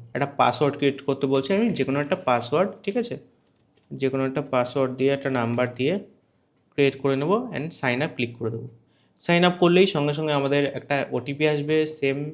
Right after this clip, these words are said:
যেরকম প্রথমবার এসেছিলো। আমি বারবার বলছি তোমাদের এই, আহ, টেম্পোরারি মেল ইউজ করার কোনো দরকার নেই, প্রথমবার তোমরা ইউজ করতে পারো। মানে প্রথমবার তোমাদের Google ইউজ করে নাও, তাহলেই সুবিধা হবে। আমি এতবার ইউজ করার ওই একটাই কারণ,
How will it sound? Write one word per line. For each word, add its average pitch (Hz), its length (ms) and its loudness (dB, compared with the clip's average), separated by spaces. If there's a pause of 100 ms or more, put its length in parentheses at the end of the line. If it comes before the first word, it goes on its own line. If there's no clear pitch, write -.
(160)
যেরকম 127 320 -4
প্রথমবার 131 480 -6
এসেছিলো। 135 480 -6 (580)
আমি 160 80 4
বারবার 147 400 6
বলছি 180 260 6
তোমাদের 165 380 2
এই, 151 520 0
আহ, 123 460 2 (380)
টেম্পোরারি 175 440 4
মেল 165 180 2
ইউজ 156 140 2
করার 156 240 2
কোনো 151 180 0
দরকার 147 300 0
নেই, 180 140 -4
প্রথমবার 139 420 -2
তোমরা 131 220 -2
ইউজ 127 160 -2
করতে 123 280 -8
পারো। 135 320 -4 (680)
মানে 127 140 -4
প্রথমবার 151 400 0
তোমাদের 143 400 0 (140)
Google 151 260 2
ইউজ 156 220 2
করে 147 180 0
নাও, 175 160 -2
তাহলেই 139 240 0
সুবিধা 135 340 -2
হবে। 139 220 -2 (500)
আমি 156 240 0
এতবার 156 360 4
ইউজ 147 180 2
করার 151 260 2
ওই 151 120 4
একটাই 139 380 2
কারণ, 156 420 0